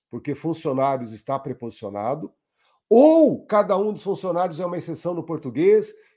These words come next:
que vai permitir dupla concordância. O que que vocês acham aí? Número cinco,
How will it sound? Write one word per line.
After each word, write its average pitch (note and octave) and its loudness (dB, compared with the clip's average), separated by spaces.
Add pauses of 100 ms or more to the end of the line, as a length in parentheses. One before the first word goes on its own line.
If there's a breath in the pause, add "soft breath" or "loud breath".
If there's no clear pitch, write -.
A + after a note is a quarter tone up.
que D#3+ -6
vai - -2
permitir F3+ -8 (500)
dupla G3 0
concordância. C#3 -6
O - -20
que G3 -10
que - -16
vocês E3 -6
acham A#2+ -6
aí? E2+ -16 (260)
Número A#3+ 0
cinco, D3+ -8